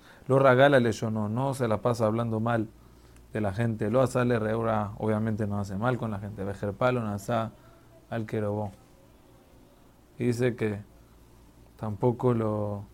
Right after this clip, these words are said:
se aguantó las cosas malas que hacen sus familiares. A veces hay algunos que hacen justicia con todos, pero cuando es alguien de un familiar, ahí no se meten.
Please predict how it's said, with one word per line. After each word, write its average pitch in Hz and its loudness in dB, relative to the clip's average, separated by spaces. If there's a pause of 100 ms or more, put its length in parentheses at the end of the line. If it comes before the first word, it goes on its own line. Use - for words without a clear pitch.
(120)
se - -4
aguantó 110 2 (840)
las 113 -4
cosas 120 0
malas 120 2
que - -6
hacen 113 -2
sus 110 -10
familiares. 104 0
A 98 0
veces 123 0
hay 120 4
algunos 120 0
que 104 0
hacen 117 -2
justicia 113 -4
con 107 -6
todos, 107 -6
pero 107 -10
cuando 101 -6
es 107 -8
alguien 120 -2
de 104 -6
un 107 -6
familiar, 113 -2
ahí 135 -4
no 127 -6
se 110 -8
meten. 110 -8